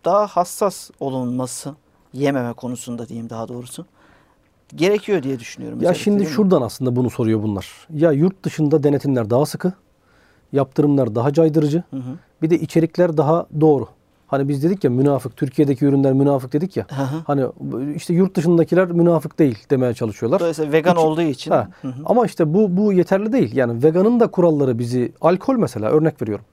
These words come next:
Speaker 1: Hı hı.
Speaker 2: Alkol hiçbir vegan ve vejeteryan bakış açısında yasaklı değildir.
Speaker 1: Evet.
Speaker 2: Atıyorum, orada kullanılan bir çikolata aroması. Vegandır. Tamam, doğrudur.
Speaker 1: Hı hı.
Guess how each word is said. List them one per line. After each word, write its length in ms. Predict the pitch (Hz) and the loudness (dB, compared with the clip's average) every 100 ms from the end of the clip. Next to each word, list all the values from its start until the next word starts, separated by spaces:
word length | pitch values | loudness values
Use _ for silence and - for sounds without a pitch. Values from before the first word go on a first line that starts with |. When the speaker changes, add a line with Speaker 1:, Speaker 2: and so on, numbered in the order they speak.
| _ - | _ -12
Speaker 1:
Hı 60 | |
hı. 40 | 127 110 | -4 0
Speaker 2:
Alkol 340 | 202 - 175 220 _ _ _ _ _ | 0 0 -6 -6 _ _ _ _ _
hiçbir 440 | - - 233 139 123 | -6 -2 0 2 2
vegan 320 | 165 139 117 | 2 0 0
ve 100 | 127 | 2
vejeteryan 560 | 147 160 170 160 156 - _ | 2 2 2 4 2 -2 _
bakış 360 | - 139 170 - | -4 -2 -2 -2
açısında 540 | - - 117 113 226 - _ _ | -4 -4 -2 0 -2 -6 _ _
yasaklı 360 | 160 - 147 185 | -2 -2 0 0
değildir. 460 | 202 160 - - _ _ _ - | 0 -2 -10 -20 _ _ _ -12
Speaker 1:
Evet. 340 | 135 123 - - - | -12 -12 -20 -8 -4
Speaker 2:
Atıyorum, 440 | 175 208 190 185 - | 0 2 2 0 0
orada 240 | 185 180 | 0 2
kullanılan 480 | 180 185 180 175 185 | 0 2 2 2 0
bir 40 | |
çikolata 380 | 185 - 185 180 | -2 0 2 4
aroması. 340 | 160 147 113 - _ _ _ 160 | 4 2 -2 -10 _ _ _ 0
Vegandır. 480 | 220 196 135 - - | 2 2 0 -10 -2
Tamam, 320 | 190 151 165 | 0 0 2
doğrudur. 300 | 180 170 143 - _ | 4 4 0 -8 _
Speaker 1:
Hı 60 | |
hı. 40 | 127 | -12